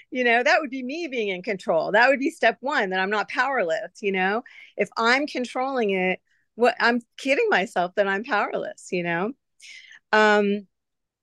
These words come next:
which is why, by the way, you'll notice that step one is the only one that mentions food. And all the other steps, two through twelve,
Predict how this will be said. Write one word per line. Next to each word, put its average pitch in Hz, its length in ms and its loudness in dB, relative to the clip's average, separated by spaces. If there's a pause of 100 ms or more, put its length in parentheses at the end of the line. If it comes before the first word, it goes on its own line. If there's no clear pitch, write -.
(280)
which 226 260 0
is 226 140 -2
why, 220 360 6
by 202 220 2
the 185 120 -2
way, 165 380 -2
you'll 196 220 -4
notice 233 520 0
that 180 240 -2
step - 420 0
one 202 260 0
is 175 120 -6
the 185 140 -4
only 196 280 2
one 190 180 2
that 165 80 -2
mentions 175 520 -6
food. 160 360 4 (840)
And 196 300 6
all 214 180 6
the 320 140 4
other 254 240 4
steps, - 440 -2
two 226 200 -6
through 202 180 -4
twelve, 196 580 4